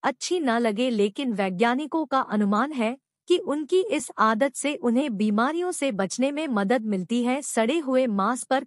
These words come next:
खड़े होने के कारण गिद्धों के पैरों में गंदगी लग जाती है और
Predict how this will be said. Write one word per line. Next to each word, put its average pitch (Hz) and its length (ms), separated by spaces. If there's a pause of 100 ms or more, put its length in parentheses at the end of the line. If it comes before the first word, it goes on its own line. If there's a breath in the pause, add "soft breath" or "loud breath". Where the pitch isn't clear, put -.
खड़े 240 280
होने 240 300
के 240 160
कारण 226 400
गिद्धों 214 380
के 330 160
पैरों 240 400
में 285 240
गंदगी 254 520
लग 240 220
जाती 180 400
है 180 180 (420)
और 311 140